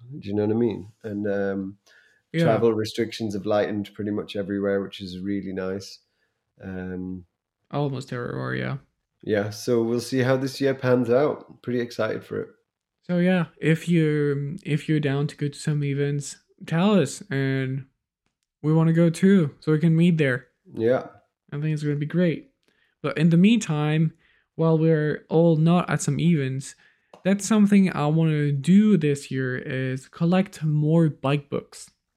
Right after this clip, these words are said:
Speaker 1: Mm-hmm.
Speaker 2: Uh, and I started early because my girlfriend got me a real nice present. Uh, and it's a book that I wanted for a long time. It's called Bicycle Design by Mike Barrow.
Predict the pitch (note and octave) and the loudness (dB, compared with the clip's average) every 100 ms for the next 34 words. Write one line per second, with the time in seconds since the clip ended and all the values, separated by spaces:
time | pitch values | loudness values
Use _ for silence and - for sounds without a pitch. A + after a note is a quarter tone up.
0 | - G#2 F2+ F#2+ B2+ _ _ _ _ C#3 | -8 -8 -6 -8 -10 _ _ _ _ -4
1 | C3 - - D#3 D3+ C#3+ C#3 F3+ F#3+ F#3 | -4 -4 -2 -2 0 -2 -2 0 2 2
2 | E3 - D4+ B3+ A3 E3+ D3+ D3+ C#3+ C3 | 0 -4 -2 2 2 2 0 -2 -2 -2
3 | C3 _ _ _ _ D#3+ F3 F3+ D#3+ D#3+ | -4 _ _ _ _ -2 2 2 2 0
4 | D#3+ D3+ C#3+ C3+ C3+ C#3+ C#3 - B2+ C3+ | 0 -2 -2 -4 -2 -4 -4 -6 -4 -2
5 | C3 C3 A#2+ B2+ - _ A#3 G#3 F#3 F#3 | -2 -4 -6 -10 -14 _ 4 4 4 4
6 | F3 - - _ _ _ _ - D#3+ D3+ | 2 0 -12 _ _ _ _ -8 -6 -4
7 | D3 C#3+ C#3+ - C3+ C3+ - C3 D3 D3 | -6 -6 -8 -8 -4 -4 -4 -4 -2 0
8 | D3 D3 C3+ C#3 C#3 C3 C3 C3+ B2+ B2+ | 0 -2 -4 -4 -4 -4 -6 -8 -6 -6
9 | B2 C3 E3+ E3 D#3+ D#3+ - - - C#3+ | -6 -2 0 2 2 -2 -6 -8 -2 -2
10 | C#3 D#3+ D3+ C#3+ C#3+ C3+ C#3 C3+ C3 C3+ | -2 -4 -2 0 -2 -4 -4 -2 -2 -2
11 | C3+ C3+ C3+ C3+ - C3+ C#3+ D3 D3 - | -2 -2 -4 -4 -6 -6 -2 0 0 -2
12 | C3 C3+ C3 C3 - C#3+ D#3+ E3+ E3+ E3+ | -2 -2 -2 -4 -8 0 4 6 6 6
13 | E3 | 4